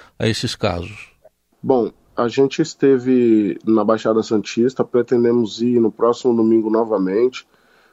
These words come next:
Speaker 2: Fizemos um relatório sobre o que a gente viu na Baixada Santista, o,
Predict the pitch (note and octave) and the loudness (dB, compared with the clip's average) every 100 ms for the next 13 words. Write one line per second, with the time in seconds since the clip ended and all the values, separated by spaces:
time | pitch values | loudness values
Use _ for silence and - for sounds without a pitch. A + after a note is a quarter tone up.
0 | _ - - G#2+ C3 C#3 C3+ B2+ B2+ A#2 | _ -8 -4 0 2 2 0 2 0 0
1 | - A#2+ C3+ C3 - A#2 A2 A2 A2 G2 | 0 0 0 0 0 0 2 2 2 0
2 | - - A#2+ A2 A#2+ A#2+ F#2+ B2 D#3 C3+ | -4 -2 0 0 0 -2 0 2 2 2
3 | A2+ G#2+ G2 F#2+ - F2+ - A#2+ C#3+ A2+ | 0 -2 -4 -6 -6 -14 -8 -6 -2 0
4 | G2+ | 0